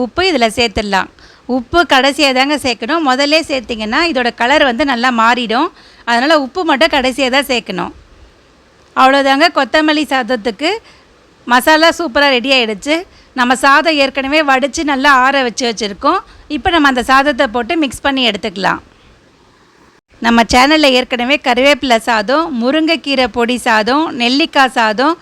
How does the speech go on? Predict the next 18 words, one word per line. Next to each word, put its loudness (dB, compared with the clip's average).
இந்த 0
மாதிரி 4
வித்தியாசமான 2
ரெசிபீஸ் -2
நிறைய 4
போட்டிருக்கோம். 0
அதனால 4
மறக்காம 4
நம்ம 2
சேனலை 0
சப்ஸ்கிரைப் -4
பண்ணிக்கோங்க. -2
சப்ஸ்கிரைப் 2
பண்ணவங்க 2
இந்த 2
வீடியோஸ் 2
எல்லாம் 2
பிடிச்சிருந்தா 0